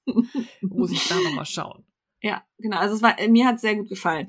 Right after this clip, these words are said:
Speaker 2: Und, äh, für den März, die Vorbestellung ist halt auch schon da. Ich glaub, die läuft auch noch eine ganze Zeit.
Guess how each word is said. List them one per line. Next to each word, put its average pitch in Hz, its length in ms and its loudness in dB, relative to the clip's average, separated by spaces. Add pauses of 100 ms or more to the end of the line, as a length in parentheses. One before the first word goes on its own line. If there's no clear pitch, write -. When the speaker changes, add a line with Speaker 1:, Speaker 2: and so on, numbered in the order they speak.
(320)
Speaker 2:
Und, 247 280 6
äh, 220 340 6
für 233 160 2
den 214 180 8
März, 262 440 6
die 254 320 6
Vorbestellung 269 800 2
ist 254 180 -2
halt 233 300 4
auch - 300 2
schon 226 440 0
da. 240 400 2
Ich - 100 -12
glaub, - 140 -6
die 214 100 -6
läuft 220 360 -4
auch - 140 -4
noch 311 140 -16
eine 311 140 -18
ganze 359 300 -10
Zeit. - 180 -10